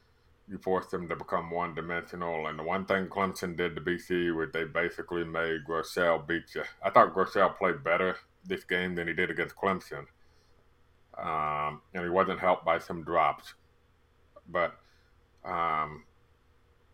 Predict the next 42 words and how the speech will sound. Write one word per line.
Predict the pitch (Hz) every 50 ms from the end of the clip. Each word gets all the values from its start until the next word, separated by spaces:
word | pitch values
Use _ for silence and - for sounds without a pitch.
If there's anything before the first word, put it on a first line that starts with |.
| _ _ _ -
bottom | 87 80 90 98 101 98 95
line | 92 92 92 92 90 87
is, | 85 85 80
uh, | 80 82 82 85 90 92 95 92 95 92
that | 90 92 98 - -
proved | - - 101 101 101 92 73
to | - 78
be | 82 85
true. | 87 - - - 104 101 80 69
Once | 71 78 87 95 95 - -
you | 107 104
got | 85 98 95 90
a | 87
lead | 85 90 92 92 87
on | 87 82 80 78
B | 73 82 80
C, | 78 - - 87 82 78
they're | 76 76 78
not | 78 82 85 85 76 80 76
built | 76 80 80 78 -
to | - 80
come | - - 85 78 71
back | 69 78 78 73 - - - - _ _ _ _ _ _ _ _ _ _ _ _ _ _ _ _ _ _ - _ - - -
against | 95 85 85 87 80 - -
it. | 107 98 98 95 - -
In | 107 104 98 95 95 95
this | 113 107 - -
particular | - 95 113 110 - 98 98 90
matchup, | 85 85 82 80 78 - - 80
it | 92 95
was | 92 87
gonna | - 90 85
be | 82 80
hard | 80 87 87 85 80 -
for | -
them | 78 80 80 78
to | 76
come | - - - 82 76
back | 71 76 73 69 - -
against | - 69 71 71 69 - -
N | 76 71 -
C | - - 73